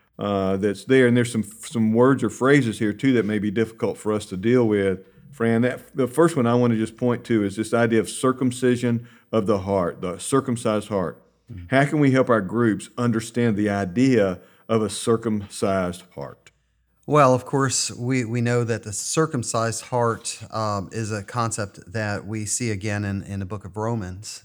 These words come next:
Speaker 2: and Paul really de-, deals with this in Romans chapter two. And I would really, um, encourage the group leaders to look again at that passage,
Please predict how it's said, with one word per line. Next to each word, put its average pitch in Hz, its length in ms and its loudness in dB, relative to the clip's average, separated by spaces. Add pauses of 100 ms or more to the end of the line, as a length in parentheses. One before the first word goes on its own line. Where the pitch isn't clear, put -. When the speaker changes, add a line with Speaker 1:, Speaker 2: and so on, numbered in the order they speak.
Speaker 2:
and 90 420 -8
Paul 117 420 0
really 104 320 -6
de-, 95 180 -10 (120)
deals 107 300 -2
with 101 160 -8
this 95 260 -6
in 98 140 -6
Romans 98 300 -6
chapter 92 400 -8
two. 90 340 -6
And 95 80 -6
I 127 80 -2
would 123 180 -2
really, 113 520 0 (600)
um, 95 440 -4 (260)
encourage 131 720 0
the 110 100 -6
group 113 300 -6
leaders 113 460 -4
to - 140 -14
look 120 320 -6
again 113 320 -4
at 104 120 -8
that 101 180 -10
passage, 110 640 -6